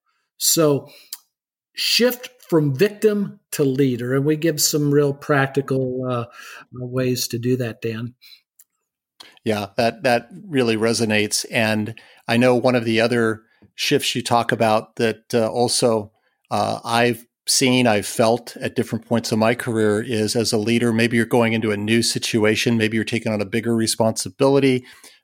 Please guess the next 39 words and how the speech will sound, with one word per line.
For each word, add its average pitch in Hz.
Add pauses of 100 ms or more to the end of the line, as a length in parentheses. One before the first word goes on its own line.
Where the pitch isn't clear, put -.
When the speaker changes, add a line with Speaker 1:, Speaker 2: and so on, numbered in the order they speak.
Speaker 2:
uh, 107
to -
manage, 110 (180)
uh, 110
more 113
layers 113
of 113
complexity, 131
more 107
people. 131 (460)
There 147
can 165
be 165
an 139
aura 147
of 120
insecurity, 123
right? 120
Speaker 1:
Mm-hmm. 127
Speaker 2:
Some, 131
some 117
tentativeness. 110
So 131 (380)
this 170
shift -
f-, - (240)
that 139
you 127
talk 127
about 123
in 117
the 113
book 123
from 117
insecure 151 (640)
to 123
confident 131 (160)
Speaker 1:
Mm-hmm. 127
Speaker 2:
leadership, 120